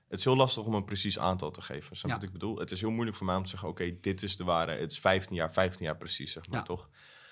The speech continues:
Speaker 1: Ehm, hoe ik het vaak meer benader is dat ik, zeg maar, uitleg wat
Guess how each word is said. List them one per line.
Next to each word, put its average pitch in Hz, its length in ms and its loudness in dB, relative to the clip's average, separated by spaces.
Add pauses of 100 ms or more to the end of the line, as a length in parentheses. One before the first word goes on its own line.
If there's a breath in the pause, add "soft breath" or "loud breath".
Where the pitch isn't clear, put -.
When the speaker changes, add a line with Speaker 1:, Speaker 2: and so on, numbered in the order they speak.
(200 loud breath)
Speaker 1:
Ehm, 107 540 6
hoe 107 260 0
ik 131 60 4
het 139 120 0
vaak 120 260 10
meer 107 240 6
benader 104 380 4
is 92 120 0
dat 95 140 -2
ik, 92 80 -4
zeg 92 200 0
maar, 90 440 6
uitleg 95 460 2
wat 98 320 0